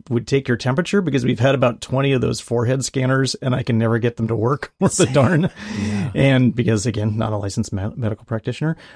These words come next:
Speaker 1: um, it seems like maybe if you did glasses, like if somebody actually, you know, produces some glasses that become popular, that, uh,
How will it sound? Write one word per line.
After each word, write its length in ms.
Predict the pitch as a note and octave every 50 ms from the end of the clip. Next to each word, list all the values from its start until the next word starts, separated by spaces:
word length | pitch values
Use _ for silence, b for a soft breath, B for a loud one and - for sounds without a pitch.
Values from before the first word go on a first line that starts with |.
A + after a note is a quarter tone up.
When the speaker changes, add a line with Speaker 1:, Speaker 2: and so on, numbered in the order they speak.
| B B -
Speaker 1:
um, 280 | - B2 B2 A#2+ A#2+
it 100 | B2 A#2+
seems 260 | - - D3+ D3+ B2+ B2
like 240 | C3+ B2 A#2 -
maybe 360 | C3 B2 B2+ C#3+ D3+ F3+ E3+ D#3
if 100 | C3 D3+
you 80 | D3
did 340 | B2+ D3 C#3+ C#3 C3 A#2+ A#2+ - _ _ _ _ -
glasses, 520 | A#2+ A2 A#2+ B2+ A#2+ - F3+ G3 F#3+ D3+
like 160 | A#2+ - A2+
if 120 | B2 - -
somebody 340 | B2+ A#2+ B2 A#2+ A#2 A2+
actually, 280 | G#2+ G#2 G2 - A2+ G2+
you 180 | G2 G2 A2 G2+
know, 160 | F#2+ F2+ F#2 - - - _ _ _ _ _ _ _ -
produces 440 | C3 A2+ A2+ A2+ - - A#2+ G#2+
some 360 | - - A#2 A2+ G#2+ G2+ G2+ - _ _ -
glasses 400 | - A#2 A#2 A#2 - C3 A#2 A#2
that 80 | B2+
become 260 | A#2+ C3+ C3+ C#3+ C#3+ C3+
popular, 500 | C#3+ C#3 C3+ C#3 C#3 D3+ E3 E3+ E3 D3+
that, 280 | A#2+ G#2+ G2+ - -
uh, 100 | - -